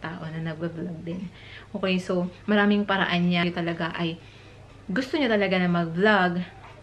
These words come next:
Kung kahit na cellphone lang yung hawak ninyo, makakapag-vlog kayo.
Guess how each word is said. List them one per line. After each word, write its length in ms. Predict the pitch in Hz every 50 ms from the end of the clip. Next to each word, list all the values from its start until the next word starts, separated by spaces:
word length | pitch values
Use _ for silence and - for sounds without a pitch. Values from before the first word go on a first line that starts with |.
| - - - - -
Kung 160 | 202 196 185
kahit 340 | 180 - 175 180 190 180 180 196
na 80 | 185 185
cellphone 480 | - 247 262 269 - 269 247 233 226
lang 160 | 208 190 185
yung 160 | 185 185 185 185
hawak 400 | 190 175 175 175 185 175 - -
ninyo, 320 | 185 180 180 175 165 160
makakapag-vlog 880 | 160 165 170 175 175 170 175 175 - 190 180 165 160 160 170 170 170 170
kayo. 320 | - 175 156 160 160